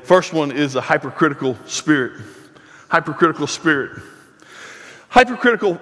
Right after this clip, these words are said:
spirit are those people who always find faults. Uh, they,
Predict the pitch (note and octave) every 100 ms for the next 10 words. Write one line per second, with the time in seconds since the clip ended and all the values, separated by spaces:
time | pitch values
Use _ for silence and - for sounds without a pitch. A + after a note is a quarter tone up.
0 | - - - A3 F3+ E3 E3 C#3 D#3+ E3+
1 | G3+ - G#3 E3 D#3+ D#3+ E3 D#3 F3+ G#3
2 | G#3 - F3+ D#3+ - D3 F#2+ - - -
3 | - - - - - _ _ _ _ _
4 | _ _ - - - C#3+ - F3